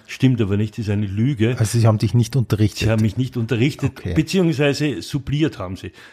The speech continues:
Speaker 2: Mhm.
Speaker 1: Der Jandl hat einmal suppliert, aber in Englisch. Ja, also was für eine
Speaker 2: Ah, okay.
Speaker 1: Vergeudung.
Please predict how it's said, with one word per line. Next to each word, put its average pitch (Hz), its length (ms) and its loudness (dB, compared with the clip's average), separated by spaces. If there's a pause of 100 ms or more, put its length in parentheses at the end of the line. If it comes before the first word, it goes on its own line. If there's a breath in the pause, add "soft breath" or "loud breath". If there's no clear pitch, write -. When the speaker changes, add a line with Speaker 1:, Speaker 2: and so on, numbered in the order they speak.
(140 loud breath)
Speaker 2:
Mhm. 135 120 4
Speaker 1:
Der 123 140 6
Jandl 139 460 0
hat 113 100 -6
einmal 123 340 -2
suppliert, 127 500 -6
aber 120 140 -2
in 120 120 0
Englisch. 113 760 -2
Ja, 117 200 -4
also 110 280 -6
was 120 160 -6
für - 120 -8
eine 147 160 6
Speaker 2:
Ah, 104 100 2
okay. 120 160 -4
Speaker 1:
Vergeudung. 107 320 2